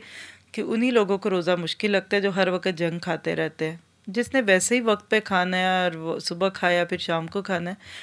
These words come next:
اس کو روزہ کیا مشکل ہے؟ وہ تو کر ہی لے گا اپنا کام۔ صبح کھایا، ذرا جلدی کھا لیا،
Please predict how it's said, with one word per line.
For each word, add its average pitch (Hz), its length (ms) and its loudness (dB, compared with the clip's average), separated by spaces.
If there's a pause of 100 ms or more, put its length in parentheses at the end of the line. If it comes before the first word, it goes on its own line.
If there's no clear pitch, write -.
(140)
اس 254 140 -4
کو 285 100 -2
روزہ 269 280 0
کیا 294 140 2
مشکل 180 460 0
ہے؟ 156 100 -4 (280)
وہ 175 100 -4
تو 175 140 -4
کر 190 180 2
ہی 233 100 4
لے 254 200 4
گا 254 60 6
اپنا 220 260 2
کام۔ 175 280 0 (840)
صبح 185 340 2
کھایا، 185 340 4
ذرا 170 200 2
جلدی 165 340 -2
کھا 202 240 -2
لیا، 170 340 -2